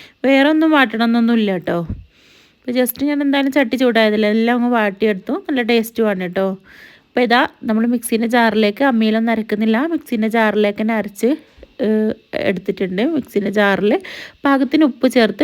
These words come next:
പുളിക്ക് നമ്മൾ, ഏഹ്, സുർക്കയാണ് ചേർത്ത് കൊടുത്തിട്ടുള്ളത്. ഒന്ന് മിക്സ് ചെയ്ത് മാറ്റി വെക്കാം കേട്ടോ. നമ്മുടെ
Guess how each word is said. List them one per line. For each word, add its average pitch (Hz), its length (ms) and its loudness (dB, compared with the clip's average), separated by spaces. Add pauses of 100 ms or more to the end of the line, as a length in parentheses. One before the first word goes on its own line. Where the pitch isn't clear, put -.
(120)
പുളിക്ക് 233 440 0
നമ്മൾ, 220 180 2 (720)
ഏഹ്, 226 200 0 (100)
സുർക്കയാണ് 226 520 2
ചേർത്ത് 190 240 -2
കൊടുത്തിട്ടുള്ളത്. 185 460 -2 (240)
ഒന്ന് 240 200 2
മിക്സ് - 260 -6
ചെയ്ത് 220 220 2 (200)
മാറ്റി 247 300 -2
വെക്കാം 180 220 -4
കേട്ടോ. 180 140 -4 (360)
നമ്മുടെ 285 220 2